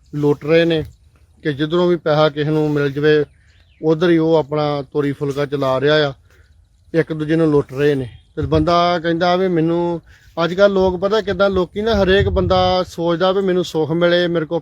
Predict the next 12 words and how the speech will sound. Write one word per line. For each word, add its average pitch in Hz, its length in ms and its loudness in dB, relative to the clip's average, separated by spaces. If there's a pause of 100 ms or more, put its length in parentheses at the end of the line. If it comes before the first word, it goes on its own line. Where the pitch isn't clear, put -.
ਪੈਸਾ 156 320 0
ਹੋਣਾ 175 220 0
ਚਾਹੀਦਾ 160 460 0
ਆ, 160 40 0
ਮੇਰੇ 156 180 -4
ਕੋਲ 151 140 -4
ਗੱਡੀਆਂ 147 400 -4
ਕੋਠੀਆਂ 151 380 -6
ਕਾਰਾਂ 147 280 -2
ਹੋਣੀਆਂ 160 180 -2
ਚਾਹੀਦੀਆਂ 147 460 -2
ਆ। 131 60 -8